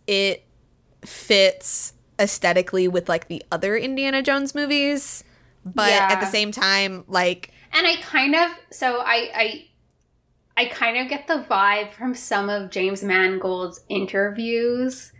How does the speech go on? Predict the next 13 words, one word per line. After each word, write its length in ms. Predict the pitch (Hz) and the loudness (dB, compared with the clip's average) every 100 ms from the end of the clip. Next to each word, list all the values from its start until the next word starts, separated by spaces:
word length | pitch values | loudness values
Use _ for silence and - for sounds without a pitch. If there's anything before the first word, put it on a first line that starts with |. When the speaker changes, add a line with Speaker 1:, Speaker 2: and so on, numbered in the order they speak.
| _ _ _ _ _ _ | _ _ _ _ _ _
Speaker 2:
is 200 | 226 220 | -4 -2
that 340 | - 202 190 - - - | 2 2 2 -4 -16 -14
he 280 | 208 196 - | -10 -8 -6
prioritizes 1120 | 196 190 185 180 180 190 - 180 175 175 - | -2 0 0 -4 -2 -2 -2 -4 -2 -4 -4
things 260 | 175 180 | -4 -4
like 180 | 180 175 | -6 -4
that, 280 | 185 170 - | -2 -2 -2
like, 320 | 202 180 - | -2 -2 -4
Speaker 1:
Mm. 400 | 202 202 202 196 | -2 0 0 2
Speaker 2:
um, 580 | 208 190 175 170 190 220 - - | 2 2 0 -4 -8 -12 -18 -8
you 120 | 226 | -2
know, 420 | 196 185 185 185 - - | 0 0 -2 -6 -12 -8
nostalgia 760 | 233 - 196 202 208 196 196 | -2 2 4 4 2 2 2